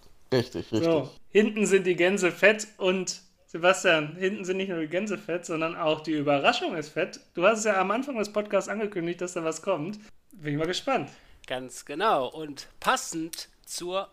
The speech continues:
Speaker 3: Europameisterschaft suchen wir jetzt heute den bierisch gut drauf Europameister. Ich hab
Speaker 2: <laughs>
Speaker 3: ein, ich hab ein kleines Quiz vorbereitet für euch beide.
Speaker 1: Oha.
Speaker 3: Ähm,
Speaker 2: Geil.
Speaker 3: sieben,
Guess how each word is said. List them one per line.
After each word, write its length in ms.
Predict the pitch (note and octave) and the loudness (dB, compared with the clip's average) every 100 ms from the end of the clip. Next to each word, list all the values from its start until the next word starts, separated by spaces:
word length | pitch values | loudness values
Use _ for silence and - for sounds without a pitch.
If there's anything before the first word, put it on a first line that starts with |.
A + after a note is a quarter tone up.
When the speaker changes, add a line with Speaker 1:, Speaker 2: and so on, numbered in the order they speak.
| - | -6
Speaker 3:
Europameisterschaft 1120 | D3 C#3+ C#3+ F#2+ F2+ - G2 A#2+ D#3+ - - - - - - | -6 -4 -6 -6 -10 -12 -10 -6 -6 -10 -20 -20 -20 -20 -16
suchen 460 | C#3 B3 C4+ A3 | -10 -8 -8 -10
wir 300 | F3 G#3 E3+ | -4 2 4
jetzt 280 | D3+ F3 - | 4 -2 -2
heute 480 | F3 E3+ C3+ D3+ G#3 G3 | -2 -2 -4 -8 -10 -6
den 180 | D#3+ F3+ - | -6 -6 -12
bierisch 440 | G3+ A3 G#3+ G#3 | -12 -8 -8 -8
gut 260 | - F3 - | -10 -16 -4
drauf 300 | D3+ E3 - | 0 0 -4
Europameister. 840 | E3+ E3+ G#3 F3+ G#2+ F#2 - - - - - - - | -6 -4 -2 -2 -4 -6 -10 -14 -16 -16 -16 -18 -10
Ich 220 | A#3+ C4 | -6 4
hab 80 | A3+ | 4
Speaker 2:
<laughs> 180 | G#3+ | 6
Speaker 3:
ein, 380 | B3 C#4 C#4+ B3 | 6 6 4 4
ich 220 | G#3+ C4+ | 4 6
hab 140 | B3+ G#3 | 6 6
ein 80 | G3 | 4
kleines 360 | G3 F#3+ - | 2 0 -2
Quiz 340 | - G3 C#4 - | -4 -4 -2 -2
vorbereitet 920 | C3+ A#2 A2+ A2 G#2+ E3 B3 - - - | 0 0 0 -2 -2 -4 -4 -4 -8 -6
für 80 | F#3 | 0
euch 240 | D3+ C3+ | 0 0
beide. 540 | D#3+ A#2 A#2+ G3+ D4+ C#4+ | 0 0 2 0 0 4
Speaker 1:
Oha. 400 | D3 A#3+ D3 A2 | 4 4 4 2
Speaker 3:
Ähm, 520 | D#3 D3+ D3 D3 D3+ _ _ - | 2 0 0 -2 -10 _ _ -12
Speaker 2:
Geil. 240 | E3 E3+ | -2 0
Speaker 3:
sieben, 260 | F#3 C#4 | 0 -2